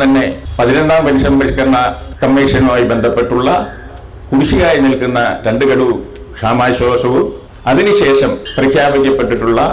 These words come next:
ഒന്ന് ഏഴ് ഇരുപത്തിരണ്ട് മുതൽ ക്ഷാമാശ്വാസവും അടിയന്തരമായി ലഭ്യമാക്കണം എന്നാണ് ഈ ധർണയിലൂടെ ബഹുമാനപ്പെട്ട കേരള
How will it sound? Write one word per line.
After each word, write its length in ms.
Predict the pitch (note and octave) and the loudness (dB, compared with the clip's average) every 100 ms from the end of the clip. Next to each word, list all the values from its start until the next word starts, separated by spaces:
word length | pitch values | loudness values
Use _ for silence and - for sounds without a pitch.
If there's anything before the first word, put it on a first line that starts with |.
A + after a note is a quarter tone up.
| - - | -4 -2
ഒന്ന് 200 | B2 D3+ D3 | 0 2 2
ഏഴ് 180 | B2+ B2 B2 | 0 0 0
ഇരുപത്തിരണ്ട് 460 | A#2+ C3+ B2+ A#2+ A#2 | -2 -2 -2 -2 -2
മുതൽ 200 | A2 C3 F3+ - - - | 0 0 -2 -6 -14 -4
ക്ഷാമാശ്വാസവും 840 | B2 C3 B2+ - C3 B2 C3 C#3 - - - - - A2 | 0 2 2 2 2 0 2 0 -2 -8 -16 -20 -8 -2
അടിയന്തരമായി 640 | C3+ E3 F3+ F3 E3 D3 C#3 - - - - B2 | 0 2 2 2 2 0 -2 -6 -14 -20 -10 -2
ലഭ്യമാക്കണം 680 | B2 G#2 D3 C3 B2 C3 B2+ C3+ - A2+ | -2 0 0 0 0 0 -2 -2 -4 -2
എന്നാണ് 360 | A#2 A2+ A#2 C3+ - - | 0 0 0 -2 -4 -4
ഈ 20 | B2 A#2+ | -4 0
ധർണയിലൂടെ 580 | A2 A#2+ A#2+ A#2+ A#2 C#3 - - - - G#2+ | 0 0 2 2 2 0 -2 -8 -12 -8 -2
ബഹുമാനപ്പെട്ട 520 | C3 C3+ C3 C3+ B2 A2+ | 2 2 2 0 0 0
കേരള 220 | A#2 A#2+ | 0 0